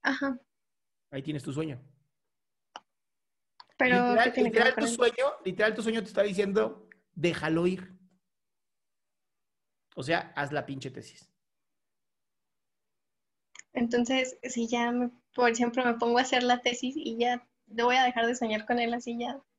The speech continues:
Speaker 2: Seguramente.
Speaker 1: ¿Definitivamente?
Speaker 2: Seguramente.
Speaker 1: Ah, qué raro, pero <laughs> ok.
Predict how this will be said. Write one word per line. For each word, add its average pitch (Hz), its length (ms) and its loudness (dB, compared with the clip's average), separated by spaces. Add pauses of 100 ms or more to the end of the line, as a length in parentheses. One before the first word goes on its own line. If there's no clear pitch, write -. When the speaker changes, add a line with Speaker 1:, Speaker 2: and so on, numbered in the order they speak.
(120)
Speaker 2:
Seguramente. 147 480 -2
Speaker 1:
¿Definitivamente? 247 580 0 (480)
Speaker 2:
Seguramente. 131 520 -8 (1300)
Speaker 1:
Ah, 240 180 -4
qué 254 140 -4
raro, 240 300 0
pero - 160 0
<laughs> - 1040 0
ok. 247 500 0